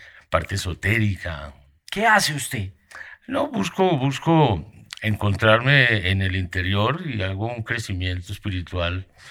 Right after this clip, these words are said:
Speaker 1: con yoga y con todas estas nuevas técnicas que, que lo acercan a uno a esa espiritualidad más fácil, ¿no?
Speaker 2: ¿Y está
Speaker 1: Más
Speaker 2: juicioso o no?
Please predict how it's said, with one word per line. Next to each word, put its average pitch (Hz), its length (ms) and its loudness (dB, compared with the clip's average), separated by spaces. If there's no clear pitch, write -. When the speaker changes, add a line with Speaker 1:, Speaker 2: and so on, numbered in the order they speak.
Speaker 1:
con 101 240 -4
yoga 90 540 -2
y 76 100 -10
con 76 240 -12
todas 92 300 -6
estas 101 400 -4
nuevas 95 400 -4
técnicas 92 580 -6
que, 78 360 -8
que 82 140 -2
lo 82 160 0
acercan 101 420 2
a 101 120 6
uno 104 280 4
a 110 80 4
esa 113 160 0
espiritualidad 92 800 -2
más 120 200 -6
fácil, 85 440 -4
¿no? 139 260 -6
Speaker 2:
¿Y 165 100 -4
está 175 180 0
Speaker 1:
Más 190 100 -2
Speaker 2:
juicioso 262 460 2
o 185 40 0
no? 139 300 -2